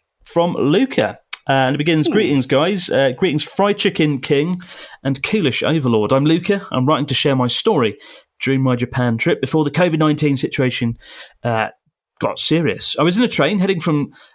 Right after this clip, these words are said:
Speaker 1: uh, heading to Kobe Station to meet my friends for dinner, uh, as I accidentally woke up at six P M,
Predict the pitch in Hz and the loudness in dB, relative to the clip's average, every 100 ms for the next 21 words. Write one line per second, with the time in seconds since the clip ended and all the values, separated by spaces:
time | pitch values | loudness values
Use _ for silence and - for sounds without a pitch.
0 | - 131 131 143 190 185 151 - - 214 | -4 0 2 2 0 0 -2 -2 0 0
1 | - 170 135 127 127 117 - 151 147 147 | 2 0 0 0 0 0 0 -2 0 0
2 | - 127 - 123 120 117 117 117 143 - | 0 -2 0 0 0 -2 0 0 -2 -8
3 | - - - - 117 113 113 - 139 117 | -20 -20 -12 -4 0 2 2 0 0 0
4 | - - 143 104 135 131 143 143 139 - | 0 0 0 0 0 2 0 0 -2 0
5 | 139 - 135 - 135 120 113 | -2 -2 -4 -2 0 0 -2